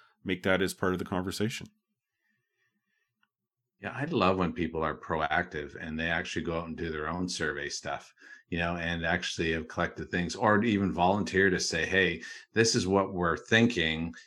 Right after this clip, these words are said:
Speaker 2: Uh, this is what I'm hearing. I think it'd be really valuable for us to do this, do a survey, or,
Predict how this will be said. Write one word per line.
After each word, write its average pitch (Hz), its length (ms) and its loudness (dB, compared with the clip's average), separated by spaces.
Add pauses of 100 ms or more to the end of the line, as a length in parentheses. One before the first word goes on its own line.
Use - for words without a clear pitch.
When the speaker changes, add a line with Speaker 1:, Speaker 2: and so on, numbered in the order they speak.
(220)
Speaker 2:
Uh, 87 180 0
this 113 200 0
is 98 80 0
what 101 160 4
I'm 80 340 0 (180)
hearing. 80 840 4
I 90 140 -2
think 98 200 2
it'd 95 100 6
be 90 60 4
really 92 220 6
valuable 87 500 2
for - 180 0
us 87 160 0
to 87 140 -4
do 87 340 0
this, 80 320 -4
do 98 160 2
a 90 80 2
survey, 85 540 2
or, 85 440 0